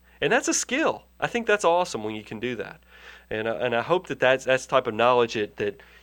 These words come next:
you can take with you and, and use and, and just make you feel like you're doing everything you can so that you can keep more of that money in your back pocket to ha-, your other goals. So you can save, so you can, you know,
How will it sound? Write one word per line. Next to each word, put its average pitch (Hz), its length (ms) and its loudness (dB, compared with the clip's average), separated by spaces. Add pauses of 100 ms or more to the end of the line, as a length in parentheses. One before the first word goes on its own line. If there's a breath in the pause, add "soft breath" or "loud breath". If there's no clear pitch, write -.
you 151 160 -8
can 139 160 -4
take 139 280 -2
with 117 120 -6
you 127 260 -2
and, 110 140 -2
and 110 220 -8
use 135 460 -4 (340 loud breath)
and, 110 120 -2
and 107 400 -2 (100)
just 135 220 -6
make 147 260 -2
you 151 100 -8
feel 123 260 0
like 110 280 0
you're 113 160 -6
doing 120 300 0
everything 117 320 -2
you 107 60 -8
can 110 200 0
so 110 140 -6
that 107 160 -8
you 131 60 -10
can 117 100 -12
keep 123 220 -8
more 123 220 2
of 165 60 0
that 135 160 2
money 123 220 0
in 110 80 -6
your 113 100 -2
back 113 300 0
pocket 165 480 -2
to 107 180 -10
ha-, 143 140 -12
your 175 200 -4
other 247 180 0
goals. 98 320 -6
So - 100 -12
you 104 80 -12
can 104 160 -10
save, 139 520 -2 (360 loud breath)
so - 120 -8
you 110 140 -6
can, 101 240 -6
you 107 160 -6
know, 101 200 -2